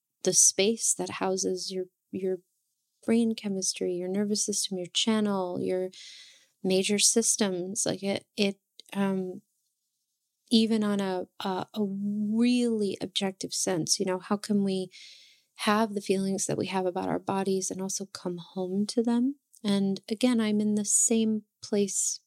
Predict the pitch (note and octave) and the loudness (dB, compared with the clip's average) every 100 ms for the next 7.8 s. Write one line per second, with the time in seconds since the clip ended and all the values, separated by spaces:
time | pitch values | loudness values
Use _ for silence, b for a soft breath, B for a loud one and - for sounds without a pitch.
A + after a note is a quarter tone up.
0 | _ G3 G3 G3 F#3 F3+ F3 F3 F#3 F3+ | _ -2 0 2 0 0 -2 -2 -2 -2
1 | F3+ F3 - F#3 - F3 F3+ F3 E3+ - | -4 -8 -8 -10 -8 -6 -6 -4 -2 -2
2 | E3+ - D#3+ - - - - - B B | -2 -4 -6 -4 -4 -4 -8 -8 B B
3 | B B G3 F#3+ F#3 F3+ F#3 _ _ _ | B B -2 0 0 -4 -8 _ _ _
4 | _ - A#3+ A#3 A#3 A#3 - B3 A#3+ A#3+ | _ -2 2 2 0 -2 2 2 4 2
5 | A3 G3 F#3 F#3+ F#3+ F#3 F3+ F#3 F3+ F#3 | 0 -2 -2 -2 -2 -4 -4 -6 -6 -6
6 | E3+ F3 F3 F#3 F3+ - - _ G3 F#3+ | -6 -6 -4 -4 -8 -12 -20 _ -4 -2
7 | - G3+ G3 G3 F#3+ F3+ G#3+ | -2 -2 -2 -4 -2 -2 -2